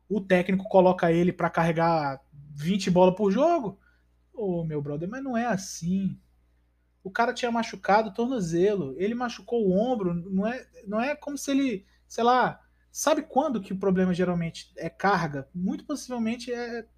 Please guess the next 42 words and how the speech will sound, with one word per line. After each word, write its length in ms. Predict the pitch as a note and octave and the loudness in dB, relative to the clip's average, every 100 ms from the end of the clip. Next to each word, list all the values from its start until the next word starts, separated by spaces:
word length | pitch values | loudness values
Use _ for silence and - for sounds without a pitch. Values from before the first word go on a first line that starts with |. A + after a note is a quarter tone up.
| _ G3 | _ -4
é 120 | G3+ | -2
uma 120 | G#3 | 0
parada 260 | G#3 G#3+ G#3+ | 0 0 -2
muscular, 580 | A#3+ A#3 F4 E4+ F3 D#3 | -4 -6 -2 0 0 -2
sacou? 240 | - F#3 | -6 -2
Aí 100 | F3+ | 0
você 220 | F#3 G3+ | 0 0
vira 180 | F#3+ G#3+ | 0 -2
e 20 | |
fala, 220 | - D3+ C#3 | -4 -6 -6
"Pô, 160 | D3 | -8
mas 200 | C#3+ C#3 | -8 -8
aí 180 | C#3 C3 | -6 -4
é 80 | F#3+ | -6
carga 420 | F#3+ E4 F3 D3 | -2 0 0 -4
essa 160 | - C#3+ | -10 -10
parada." 380 | D3 C3 A2+ _ _ _ _ _ _ _ | -10 -10 -12 _ _ _ _ _ _ _
Que 120 | - G3 | -2 0
era 100 | G3 | 0
o 40 | |
que 60 | F#3+ | 2
tava 180 | G3 | 0
acontecendo, 580 | G3 F#3+ F#3 - F#3+ F3 E3 | 2 -2 -2 -2 -2 -2 -6
eu 80 | D3+ | -6
vou 100 | D#3 | -4
dar 120 | D#3 | -4
esse 120 | D3 | -6
exemplo 220 | D3+ D3+ | -8 -10
aqui, 220 | D3 G3+ F#3+ | -10 -10 -10
com 200 | G3+ A3+ | -8 -6
o 60 | |
McKinnon, 640 | A3+ A3+ A3+ - A#3 F3+ D#3+ _ | -2 -2 -4 -8 -4 -4 -4 _
o 100 | D#3 | -8
running 160 | D#3+ E3 | -6 -4
back 200 | D#3 D#3 | -6 -8
do 80 | D#3 | -10
forty-niners. 640 | - G3 C#4+ F3+ C#3 - _ _ _ - | -6 -6 -4 -4 -6 -12 _ _ _ -2
Parece 280 | F3 F3+ F3+ | 2 2 2
que 60 | |
ele 80 | G3+ | 0
tava 260 | G3 F#3 F3+ | 2 2 2
fatigado 800 | F#3 G3+ G3 F#3 F#3 A#3+ G3 | 0 0 0 2 4 4 2